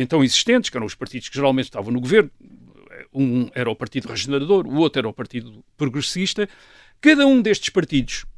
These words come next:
portanto eles revezavam-se no governo, umas vezes era um, outras vezes era outro,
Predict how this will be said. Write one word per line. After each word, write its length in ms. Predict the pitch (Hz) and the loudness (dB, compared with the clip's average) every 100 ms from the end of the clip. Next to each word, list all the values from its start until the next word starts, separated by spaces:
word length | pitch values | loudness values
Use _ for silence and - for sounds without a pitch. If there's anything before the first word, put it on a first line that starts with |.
| - | -20
portanto 220 | - 214 262 | -2 0 0
eles 120 | 208 | 0
revezavam-se 640 | 190 160 147 180 147 143 151 | -2 -4 2 2 2 -2 -8
no 60 | |
governo, 360 | 135 185 107 - - | 0 0 0 -6 -20
umas 120 | 110 | -16
vezes 220 | 120 127 | -8 -6
era 120 | 147 151 | -2 -2
um, 200 | 175 110 | -4 -8
outras 240 | - 113 | -12 -16
vezes 180 | 117 104 | -16 -16
era 120 | 95 | -16
outro, 200 | 92 - | -18 -20